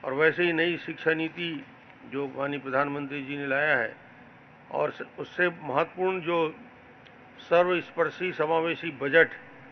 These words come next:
और इस बजट को देश और दुनिया में जिस प्रकार स्वागत किया गया, यह बजट नए दशक के आत्मनिर्भर भारत की सुदृढ़ आधारशिला का शिलापट, ये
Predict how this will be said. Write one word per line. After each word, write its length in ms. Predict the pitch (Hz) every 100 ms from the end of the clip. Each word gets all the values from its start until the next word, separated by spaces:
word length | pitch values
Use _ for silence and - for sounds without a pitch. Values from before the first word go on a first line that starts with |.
| - - - - - - - - - - - - -
और 140 | 165
इस 120 | 175 131
बजट 340 | 127 156 175 - -
को 180 | 190 185
देश 420 | 156 160 165 160
और 120 | 170 147
दुनिया 360 | 139 143 165
में 180 | 160 151
जिस 120 | 139
प्रकार 360 | - 151 156 143
स्वागत 380 | - 135 143 143 135
किया 180 | 135
गया, 280 | 123 120 117 - - - - - -
यह 140 | 139 160
बजट 420 | 151 160 185 170
नए 280 | 151 165 170
दशक 300 | 160 - 143
के 240 | - 175
आत्मनिर्भर 680 | 175 151 147 156 156 156 160
भारत 300 | 131 127 143
की 400 | 139 160 143 135 - - - - -
सुदृढ़ 380 | - 147 170 165
आधारशिला 580 | 143 147 143 143 139
का 140 | 143 147
शिलापट, 540 | - 135 135 - 151 139 - - - - - - - - 123
ये 400 | 156 175 180